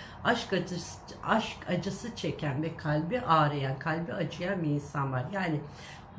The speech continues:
bu sevdiğine kavuşamama mı, yoksa,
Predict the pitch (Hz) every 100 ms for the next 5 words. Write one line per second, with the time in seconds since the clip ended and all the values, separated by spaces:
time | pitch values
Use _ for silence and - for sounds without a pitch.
0 | 160 247 277 247 202 175 165 - 185 180
1 | 185 202 208 208 170 165 - 202 202 214
2 | 208 202 196 190 190 190 - - - 175
3 | 196 - 214 202 180